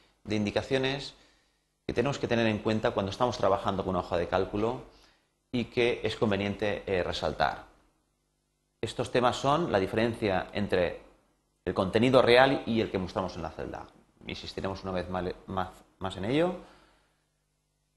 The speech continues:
Y también trabajaremos un poquito en ver, eh, cómo, qué pasa cuando modificamos los valores de una, de una hoja de cálculo existente o cuando insertamos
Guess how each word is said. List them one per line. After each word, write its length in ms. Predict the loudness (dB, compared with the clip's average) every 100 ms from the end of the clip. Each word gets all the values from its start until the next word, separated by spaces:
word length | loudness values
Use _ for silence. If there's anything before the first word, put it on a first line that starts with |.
| _ 0
Y 100 | 8
también 440 | 8 8 6 6
trabajaremos 460 | 8 8 6 4 2
un 80 |
poquito 600 | 2 2 2 4 2 0 2
en 420 | 2 2 2 4
ver, 400 | 6 6 2 2
eh, 840 | 4 6 6 6 4 2 0 -4 -10 -20 _ _ _ _ _ _ _
cómo, 320 | 6 6 6 2
qué 100 | 6
pasa 320 | 6 6 0
cuando 200 | 0 0
modificamos 500 | 0 -2 2 2 2
los 120 | 2
valores 460 | 4 4 2 -2 -4
de 100 | -4
una, 420 | -2 -2 -2 -4
de 100 | -4
una 160 | -2
hoja 200 | -2 -2
de 40 | 0
cálculo 540 | 0 -2 -6 -6 -8
existente 720 | -10 -12 -8 -6 -4 -4 -4 -6 -18 _ _ _ _ _ _
o 100 | 0
cuando 460 | 2 0 2 0 0
insertamos 800 | -2 -4 -4 0 0 0 -6